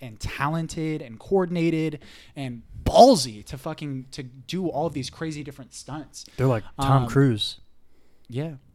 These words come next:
Speaker 1: Yeah.
Speaker 2: Flying jets, baby.
Speaker 1: Pretty much. Pretty much. There's no way that he's flying a jet, dog.
Speaker 2: He's flying jets, dude. What are you talking about?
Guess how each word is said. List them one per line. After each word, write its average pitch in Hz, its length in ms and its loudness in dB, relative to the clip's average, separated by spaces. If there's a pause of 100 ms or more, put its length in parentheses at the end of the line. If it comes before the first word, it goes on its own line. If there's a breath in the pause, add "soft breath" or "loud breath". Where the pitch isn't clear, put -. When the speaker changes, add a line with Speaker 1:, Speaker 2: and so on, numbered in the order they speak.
(220)
Speaker 1:
Yeah. 117 100 -10 (260)
Speaker 2:
Flying 135 340 2
jets, 151 320 2
baby. 131 380 -2 (160)
Speaker 1:
Pretty 127 160 -2
much. 160 300 -10 (400)
Pretty 117 140 -10
much. 139 300 -12 (1120)
There's 240 200 0
no 135 120 -2
way 117 140 -6
that 110 100 -10
he's 107 140 -8
flying 101 240 -12
a 95 60 -16
jet, - 280 -20
dog. - 160 -20 (240)
Speaker 2:
He's 294 320 12
flying 285 400 10
jets, 262 460 4
dude. 220 240 0
What 247 80 2
are 302 60 4
you 302 80 0
talking 262 400 6
about? 143 420 0